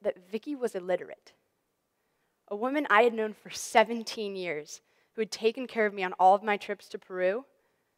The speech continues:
did not know how to read or write. And I can tell you for a fact that this was not a result of a lack of desire, because I know Vicky is one of the hardest workers.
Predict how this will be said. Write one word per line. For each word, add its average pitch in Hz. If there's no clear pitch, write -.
did 214
not 190
know 202
how 185
to 180
read 170
or 151
write. -
And 220
I 220
can 247
tell 226
you 214
for 202
a 180
fact -
that 190
this 247
was 233
not 190
a 196
result 190
of 185
a 185
lack 170
of 180
desire, 160
because -
I 196
know 220
Vicky 208
is 185
one 196
of 170
the 247
hardest -
workers. 165